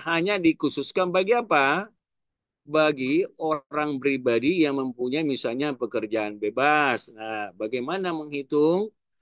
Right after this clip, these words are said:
pajaknya kalau mereka tidak mau menggunakan pembukuan misalnya, kemudian nanti omsetnya di bawah empat koma delapan miliar per tahun, maka itu boleh menggunakan namanya norma perhitungan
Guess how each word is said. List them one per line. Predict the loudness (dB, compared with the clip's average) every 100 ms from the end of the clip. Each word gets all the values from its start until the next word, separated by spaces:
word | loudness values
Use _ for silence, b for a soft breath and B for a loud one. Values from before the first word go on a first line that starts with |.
| _ -4
pajaknya | -2 2 0 0 -4
kalau | -4 -2 0 2
mereka | 2 0 0 -2
tidak | -2 -2 -2 -2
mau |
menggunakan | -2 -2 -4 -4 -4 -4 -6 -4
pembukuan | -4 -2 -4 -2
misalnya, | -4 -4 -6 -4 -2 0 0 -2 -4 -10 _ _ -6
kemudian | -4 0 0 2 2 2
nanti | 0 0
omsetnya | 0 -2 0 0 0 0
di | 0
bawah | 2 0 -2
empat | -4 -4
koma | -2 -2
delapan | -2 -2 0 0 0
miliar | 0 0 0 0
per | -2 -2
tahun, | -2 0
maka | -2 -2 -2
itu | -2 2 2 4
boleh | 4 2 0
menggunakan | -2 -4 -2 -4 -4 -4
namanya | -4 -4 -4 -6 -6 _ _ _
norma | 0 2 2 2 0 0 -2 -2
perhitungan | -2 -2 -2 -4 -4 -6